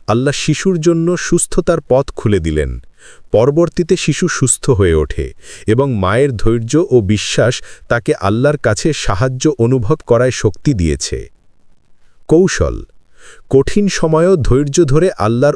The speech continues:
ওপর বিশ্বাস রাখা, দোয়া ও ইস্তেগফার চালিয়ে যাওয়া, সমস্যার সমাধানের জন্য অদৃশ্যভাবে আল্লাহর পরিকল্পনার প্রতি ধৈর্য রাখা।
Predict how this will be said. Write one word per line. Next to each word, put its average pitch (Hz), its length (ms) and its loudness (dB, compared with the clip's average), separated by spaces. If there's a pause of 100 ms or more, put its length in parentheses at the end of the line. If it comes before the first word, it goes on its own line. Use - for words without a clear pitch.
(100)
ওপর 127 300 2
বিশ্বাস 117 520 -2
রাখা, 65 420 -4 (600)
দোয়া 113 540 4
ও 120 180 2
ইস্তেগফার - 580 -2
চালিয়ে 123 420 0
যাওয়া, 65 420 -2 (600)
সমস্যার 151 580 -2
সমাধানের 131 640 0
জন্য 151 360 0 (280)
অদৃশ্যভাবে 127 1000 2
আল্লাহর 113 420 2
পরিকল্পনার 135 760 0
প্রতি 120 360 2
ধৈর্য 123 400 0
রাখা। 60 500 -6